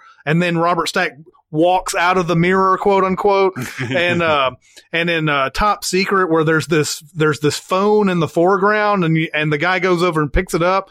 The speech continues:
Speaker 1: and it really is that big. And,
Speaker 2: <laughs>
Speaker 1: and, uh, they, they had an eye for these things, and just a knowledge, and just a, uh, general, they, they, s-,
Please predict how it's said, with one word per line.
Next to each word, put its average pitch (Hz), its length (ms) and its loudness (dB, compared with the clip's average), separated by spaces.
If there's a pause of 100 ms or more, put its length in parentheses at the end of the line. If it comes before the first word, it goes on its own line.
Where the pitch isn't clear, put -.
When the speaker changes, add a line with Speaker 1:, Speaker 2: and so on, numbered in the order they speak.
(140)
Speaker 1:
and 175 80 -2
it 147 80 -4
really 185 380 2
is 185 200 2
that 185 260 0
big. 196 420 2 (340)
And, 180 720 0
Speaker 2:
<laughs> - 160 -6
Speaker 1:
and, 180 340 0
uh, 151 340 0 (200)
they, 185 220 0 (260)
they 185 220 -2
had 262 280 0 (300)
an 180 200 -4
eye 226 400 0
for 165 220 0
these 147 220 0
things, 127 720 -4 (440)
and 170 200 -2
just 165 200 -2
a 165 80 0
knowledge, 160 480 0
and 151 100 0
just 180 200 -4
a, 160 100 0 (260)
uh, 135 280 0 (140)
general, 160 540 0 (1040)
they, 190 280 0
they, 180 180 -2
s-, - 240 -6